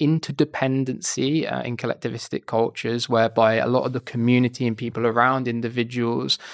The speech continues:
support, push, maybe, uh, and that can impact on people's psychology. That's not quite as strong in individualistic cultures, but what is a bit stronger is this kind of sense that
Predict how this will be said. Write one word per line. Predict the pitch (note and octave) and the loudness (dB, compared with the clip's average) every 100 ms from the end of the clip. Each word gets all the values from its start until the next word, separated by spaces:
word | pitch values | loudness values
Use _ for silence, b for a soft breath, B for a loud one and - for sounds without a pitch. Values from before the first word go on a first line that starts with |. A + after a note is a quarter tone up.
| B | B
support, | - B2 - C#3 C#3 C#3+ - b b b _ | -4 -4 -2 2 4 4 0 b b b _
push, | - D3 E3+ - - - | 0 2 2 -4 -6 -2
maybe, | C3+ C#3+ D3+ E3+ F3 F3 B B - | 4 6 8 6 6 0 B B 0
uh, | B2 B2+ B2+ | 2 4 2
and | C3 C#3+ | 2 4
that | C#3+ - | 2 0
can | D3 C#3 - | -2 -2 4
impact | D3+ D#3 - - - | 4 6 2 -2 -6
on | A#2+ | -2
people's | B2 A2+ A2 | 0 0 -2
psychology. | - A2+ A2+ A2 A2+ A2+ B2+ - - - B B | 0 0 2 0 0 0 -4 -4 -8 -20 B B
That's | F#3+ A3+ G#3 | 4 6 6
not | A3+ A3 | 6 4
quite | - G#3+ | 4 4
as | F3 | 4
strong | - - D#3+ D#3 F3+ G3+ G3 | -2 2 6 6 6 2 0
in | D3 | 0
individualistic | D3 C#3+ C#3 C#3 C3+ C3 - - | 0 0 0 0 0 0 -4 -2
cultures, | B2+ C#3 C#3+ | 0 0 -2
but | C3+ D#3 | -2 4
what | E3+ F3 | 6 8
is | F#3 F3 | 6 6
a | |
bit | E3 F#3 - | 4 2 2
stronger | - C#3+ B2+ A#2+ A#2 | -2 2 4 6 6
is | A#2 | 4
this | A#2+ | -2
kind | - B2+ | -2 -2
of | B2 | 0
sense | - B2 - - | 0 0 -2 0
that | - - | 0 0